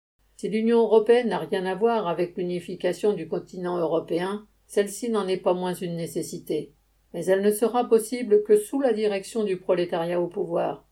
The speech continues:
Comme l'écrivait Trotsky dès mille neuf cent quatorze, entre guillemets,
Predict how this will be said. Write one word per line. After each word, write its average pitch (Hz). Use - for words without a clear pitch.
Comme 185
l'écrivait 190
Trotsky 208
dès 175
mille 175
neuf 170
cent 180
quatorze, 190
entre 151
guillemets, 156